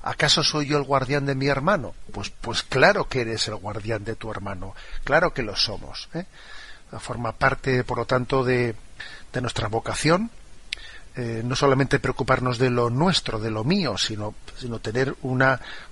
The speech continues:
una preocupación de lo que acontece con los demás. Servimos al bien común. Y, mm, igual que existe en la, en la ley civil, pues un delito de no socorrer por falta de socorro al prójimo,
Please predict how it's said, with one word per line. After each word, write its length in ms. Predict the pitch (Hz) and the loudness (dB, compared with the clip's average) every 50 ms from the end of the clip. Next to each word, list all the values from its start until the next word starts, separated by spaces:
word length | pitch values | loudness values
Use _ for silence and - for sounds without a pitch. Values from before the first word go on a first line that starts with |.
| - - | -6 -2
una 200 | 135 131 135 - | 0 2 2 2
preocupación 640 | - 131 - - 123 - 120 - - 135 139 131 | 2 -2 -2 -2 -2 -2 -2 0 2 2 2 4
de 80 | 139 131 | 4 2
lo 100 | 123 117 | 2 2
que 140 | - 123 | 4 4
acontece 580 | 120 123 - - 120 113 110 - 127 113 - 139 | 4 4 4 0 -2 -2 0 0 -2 -2 -2 -2
con 160 | - - 117 | -2 -2 -2
los 140 | 107 98 - | -2 -2 -4
demás. 420 | 98 101 104 101 - - - - - | -4 -4 -4 -2 -4 -4 -6 -6 -6
Servimos 640 | - - - 107 107 127 165 196 214 208 165 - - - | -4 -2 -2 -2 0 2 2 2 4 2 0 -2 -6 -6
al 180 | - 117 110 | -6 -4 -4
bien 260 | 104 113 131 143 147 147 | 0 2 2 2 2 2
común. 440 | - - 120 110 110 104 95 92 - - - - - - - - - - - - - - - - - - - - - - - - | 0 -2 -2 0 -2 -4 -4 -6 -10 -12 -14 -14 -14 -14 -14 -12 -12 -12 -12 -12 -12 -14 -14 -14 -16 -16 -12 -8 -8 -8 -6 -4
Y, 460 | 139 123 117 117 117 113 113 110 110 | -4 -2 0 0 0 0 0 0 -2
mm, 380 | 107 110 117 123 123 120 135 190 - - - - - - - - - - | -4 -6 -6 -8 -10 -10 -10 -12 -14 -16 -16 -14 -14 -14 -14 -14 -14 -10
igual 320 | - 123 120 135 143 139 - | -8 -2 2 2 2 2 2
que 400 | - 131 127 131 131 127 120 117 - - - - - - - | 2 4 6 8 8 6 6 2 -4 -10 -12 -12 -12 -8 -4
existe 680 | - - - 156 139 - - - 143 135 127 131 139 - - - - - - | 0 0 2 4 2 2 2 6 6 6 8 6 4 0 -6 -18 -14 -6 -2
en 260 | 143 131 127 120 120 | 0 2 2 4 4
la, 400 | 120 117 113 113 113 120 120 131 | 4 4 4 4 4 4 2 2
en 100 | 135 120 | 2 0
la 100 | 120 110 | 0 2
ley 200 | 120 135 143 139 | 4 4 4 4
civil, 520 | - - - 131 127 165 180 139 110 101 - - - - - - - - - - - - - | 2 2 0 2 2 2 2 2 0 -2 -6 -10 -14 -16 -16 -14 -16 -16 -16 -16 -16 -14 -10
pues 240 | - 131 123 - - | -4 -2 -2 0 0
un 120 | 139 131 120 | 0 2 2
delito 440 | 123 120 123 143 - - - 127 | 2 4 4 2 2 4 2 2
de 160 | 113 131 123 120 | 4 4 4 4
no 200 | 120 131 135 127 | 4 4 6 8
socorrer 800 | - - 131 123 - - - 123 113 - - 143 135 - - | 6 6 6 4 0 0 0 0 2 4 6 4 4 4 0
por 220 | - - 113 104 104 | -4 -4 -4 -4 -2
falta 320 | - 127 131 135 - 135 | 2 4 4 4 4 2
de 80 | 117 113 | 2 2
socorro 500 | - - 110 - - 151 131 - 120 117 | 0 0 -2 0 2 2 2 2 2 2
al 120 | 113 113 | 2 2
prójimo, 520 | - 156 160 - - 135 110 117 151 220 | 2 2 2 2 0 -2 0 0 0 -2